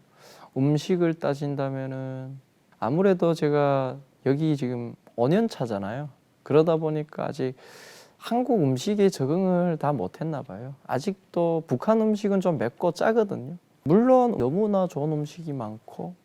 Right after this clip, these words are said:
맛있는 게 많은데 아직도 북한 고추장이라든가 아니면은 된장국 그리고 북한의 김치 김치를 안 좋아하거든요. 안 좋아하는데 여기 오니까 그런 게 좀 생각이 나고,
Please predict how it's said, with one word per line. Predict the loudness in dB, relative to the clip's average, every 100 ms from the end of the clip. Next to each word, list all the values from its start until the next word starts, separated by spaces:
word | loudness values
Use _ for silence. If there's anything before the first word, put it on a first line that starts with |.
| _
맛있는 | -10 -6 -4 -2
게 | -2
많은데 | -4 -8 -12 -8 -4
아직도 | -4 -6 -12 _ _ -2 0 -2
북한 | -4 -4 0 0 0
고추장이라든가 | -2 -4 -6 -6 -2 0 -2 -4 -8 -8 -8 -6 -6 -8
아니면은 | -10 -8 -8 -8 -10 -4
된장국 | -4 -2 -4 -4 -10 -6 -4 -4 -8 _
그리고 | -8 -6 -4 -6
북한의 | -6 -8 -2 0 0 -2 -4
김치 | -2 -2 -2 -6 -6 -6 -6 _ -20 -20 -20 -20 _ 0
김치를 | 2 4 6 6
안 | 6
좋아하거든요. | 8 8 6 2 -6 -8 -8 -4
안 | 2 6
좋아하는데 | 10 10 10 6 6 4
여기 | 4 4
오니까 | 4 2 -4 -6 -6 -6 -12 _ _
그런 | -2 2 4
게 | 2
좀 | 0 -2
생각이 | -2 2 2 2 -4
나고, | -8 -10 -10